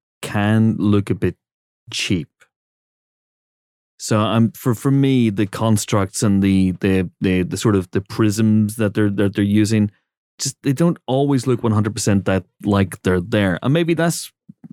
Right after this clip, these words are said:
you know, maybe they'd be completely and utterly weird looking in real life. If you actually had a Kamala Khan and she was producing some sort of energy beam out of her hand, it would look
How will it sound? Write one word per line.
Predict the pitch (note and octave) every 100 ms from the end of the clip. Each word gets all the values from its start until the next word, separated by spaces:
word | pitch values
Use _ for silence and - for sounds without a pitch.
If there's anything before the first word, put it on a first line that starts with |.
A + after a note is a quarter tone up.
| - _ _ A#2+ -
you | B2+
know, | G2+
maybe | G2+ G#2 G#2+
they'd | A2+ G#2
be |
completely | G#2+ G#2+ B2+ A2+
and | A2+
utterly | A2+ A#2 A2+
weird | G#2+ A2+ B2 A2+
looking | A#2 A#2
in | A2
real | A2 A2+
life. | A2+ B2+ B2+ F#2+
If | E2
you | G#2 G#2
actually | G2+ A2
had | G#2+ G#2+
a | G#2 - - _
Kamala | G#2+ A2 A2+
Khan | G#2+ A2+ A#2+
and | A#2
she | G#2+
was | G2
producing | - G2 A2 A2+
some | G2+ G#2+
sort | A#2 A2+
of | -
energy | G#2+ A#2 A2
beam | A2 A2+ A2+
out | A2+
of | A2+
her | G#2+
hand, | G#2+ A#2 A#2
it | A2+
would | G#2+
look | G#2